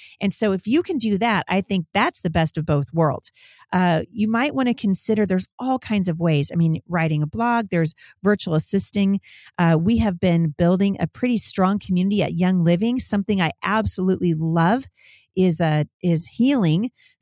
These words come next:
through essential oils. And you guys know I've been doing this for a long time. And so that's another way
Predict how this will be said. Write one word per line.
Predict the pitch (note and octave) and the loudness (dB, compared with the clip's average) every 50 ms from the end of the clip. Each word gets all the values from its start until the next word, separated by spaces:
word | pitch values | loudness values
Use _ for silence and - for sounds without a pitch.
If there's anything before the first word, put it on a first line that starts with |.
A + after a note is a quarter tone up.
| - - | -12 -4
through | - A#3 A3 G#3 F#3+ | 2 4 4 4 4
essential | F#3+ - G#3+ G3 - - F#3 | 2 0 0 0 0 0 0
oils. | B3+ F#4+ D4+ F3 D3+ | 0 2 0 0 0
And | E3 F3 | 0 0
you | F3 | 0
guys | F#3 F3 E3 F3+ | 2 0 2 2
know | F3+ | 2
I've | F3 F3 E3+ | 2 2 2
been | F3+ F3 | 2 2
doing | E3+ F3+ F3 | 2 2 2
this | F3 E3+ - | 2 2 0
for | - F3+ | 0 0
a | D#3+ D3+ | 0 2
long | D3 D3 D#3 D#3+ E3 E3+ E3 | 2 2 2 2 2 2 0
time. | - - - E3 D#3 D#3 E3+ G3 - | -2 -6 -6 -4 -2 -2 -2 -2 -2
And | F3 F3 E3 | -2 -2 -2
so | - F#3+ F3 | -2 -2 -2
that's | G#3 C4 E4+ - | -2 -2 -2 -2
another | F#4 E4 D#4 E4 G#4 A4 G4 C#4+ | -2 -2 -2 -2 0 0 0 0
way | F#3+ E3+ D#3+ C#3+ C#3 | 2 2 0 0 0